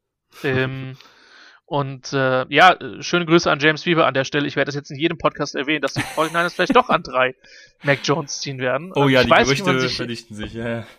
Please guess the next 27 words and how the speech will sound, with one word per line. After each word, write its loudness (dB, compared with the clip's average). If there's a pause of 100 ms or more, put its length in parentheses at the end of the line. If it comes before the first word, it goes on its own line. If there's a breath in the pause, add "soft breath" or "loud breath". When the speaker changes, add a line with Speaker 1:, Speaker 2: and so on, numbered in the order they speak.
(580 loud breath)
Speaker 1:
ich -2
weiß, 6
wie -2
man 2
sich -4
fühlt 4
und, -6
äh, 4
ich -10
bin -2
ja, 4
und -8
das 0
zeigt 2
ja 4
auch, 0
wie -4
man 0
daneben 2
liegen -6
kann. -14
Ich -18
wollte 4
ja 6
letztes -2
Jahr 2 (640)
unbedingt -2